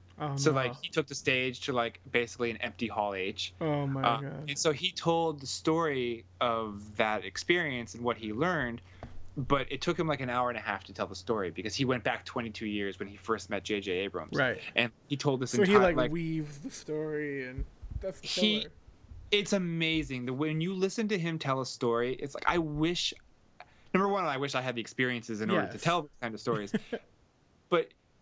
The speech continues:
Speaker 2: the, you, you can see where his movies get their dialogue from.
Speaker 1: Yes.
Speaker 2: Like, he is this, like, he's a master at telling a story and weaving these different experiences together.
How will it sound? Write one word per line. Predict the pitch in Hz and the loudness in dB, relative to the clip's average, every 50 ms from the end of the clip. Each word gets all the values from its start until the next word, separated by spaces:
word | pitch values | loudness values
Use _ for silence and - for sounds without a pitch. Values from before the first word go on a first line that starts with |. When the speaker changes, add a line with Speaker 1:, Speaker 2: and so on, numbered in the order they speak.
| _ _ _ _ _ _ _ _ _ _ _ - | _ _ _ _ _ _ _ _ _ _ _ -2
Speaker 2:
the, | - 170 | 0 2
you, | 165 147 156 170 208 - | 2 2 0 -4 -4 -2
you | 214 170 160 175 185 | 0 2 2 2 2
can | 165 - 185 160 | 0 0 0 0
see | - - - - - 226 226 220 214 | -2 -4 -4 0 2 2 2 2 2
where | 185 160 156 | 2 2 2
his | 143 139 151 139 127 | 2 0 -2 -2 0
movies | 135 139 135 135 135 127 127 120 117 110 117 | 0 0 2 2 2 2 2 0 0 0 0
get | - 123 - | -2 0 2
their | 123 110 | 0 0
dialogue | 104 113 101 95 87 85 - - - - - | 2 2 2 2 2 0 0 -2 -4 -6 -4
from. | - - - | -2 -2 -2
Speaker 1:
Yes. | 117 - - - - | -2 -4 -6 -4 -2
Speaker 2:
Like, | 113 107 - | 0 0 -2
he | - - - 151 156 | -4 -2 2 2 2
is | 143 139 | 2 2
this, | 147 135 - | 0 0 0
like, | 151 139 127 - - - | 0 0 0 -4 -10 -2
he's | - - 175 147 | 2 2 4 4
a | 147 | 2
master | 135 135 139 139 147 151 151 151 - - - 151 131 - | 0 0 0 0 0 0 -2 -4 -4 -2 0 0 0 0
at | 120 113 - | -2 -4 -6
telling | - - - 123 120 120 120 117 | -4 -2 0 0 0 0 -2 -4
a | 107 | -4
story | - - - - 120 113 110 107 98 87 95 | -6 -4 -2 0 0 2 2 0 0 0 0
and | 110 110 107 113 | -2 -2 -2 0
weaving | 123 127 127 135 131 143 139 135 | 0 2 2 2 2 2 2 0
these | 127 120 107 | 0 -2 -2
different | - - 123 - 147 139 | 0 -2 0 2 2 0
experiences | 139 - - - 131 123 123 120 110 - 120 - | 0 0 0 2 2 2 2 0 -2 -4 -2 -2
together. | - 113 107 113 107 104 107 107 | 0 0 2 2 2 2 2 0